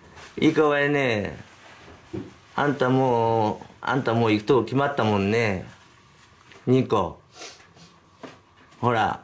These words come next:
ベッド出したん誰やろ？あの子も決まったもんね。ほっか。あの子は誰やろ？あの子はツヤツヤやね。奥の子。ん？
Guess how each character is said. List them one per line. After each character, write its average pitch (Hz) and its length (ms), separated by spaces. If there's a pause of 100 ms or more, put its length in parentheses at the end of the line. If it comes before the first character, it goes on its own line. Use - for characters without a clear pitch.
(560)
ベ 101 140
ッ 123 40
ド 120 200
出 113 60
し - 80
た 113 100
ん 101 80
誰 98 200
や 110 120
ろ？ 80 240 (340)
あ 110 140
の 123 100
子 123 80
も 104 140
決 101 140
ま 113 120
っ 113 80
た 107 80
も 98 160
ん 98 140
ね。 101 480 (2750)
ほ 120 120
っ 120 120
か。 95 360 (460)
あ 101 220
の 151 200
子 143 200
は 95 160
誰 104 280
や 120 160
ろ？ 85 320 (680)
あ 98 220
の 143 180
子 135 160
は 110 100
ツ - 260
ヤ 123 140
ツ - 320
ヤ 190 220
や 120 40
ね。 104 500 (200)
奥 104 240
の 107 160
子。 90 340 (1400)
ん？ 160 320